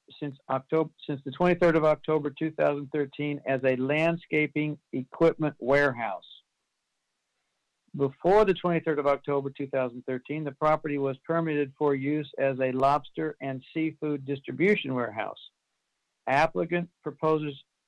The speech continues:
to again use the property as a lobster and seafood distribution warehouse. In an application dated eleventh of May, two thousand twenty, applicant proposes to continue use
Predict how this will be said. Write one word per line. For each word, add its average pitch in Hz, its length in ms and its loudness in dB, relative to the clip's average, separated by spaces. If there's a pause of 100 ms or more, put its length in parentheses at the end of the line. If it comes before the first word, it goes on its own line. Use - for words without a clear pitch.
(140)
to 139 140 2
again 165 340 0
use 151 400 0
the 135 80 -6
property 135 560 0
as 127 160 0
a 123 60 -2
lobster 123 500 0
and 117 200 -10
seafood 123 420 -4
distribution 131 540 0
warehouse. 101 380 -2 (1200)
In 139 120 2
an 143 140 4
application 180 680 2
dated 147 280 2 (120)
eleventh 165 440 0
of 151 80 -4
May, 147 160 0
two 143 180 -8
thousand 127 400 -4
twenty, 170 380 -2 (600)
applicant 151 580 -2
proposes 151 640 -2 (340)
to 135 100 -6
continue 185 680 4
use 143 480 4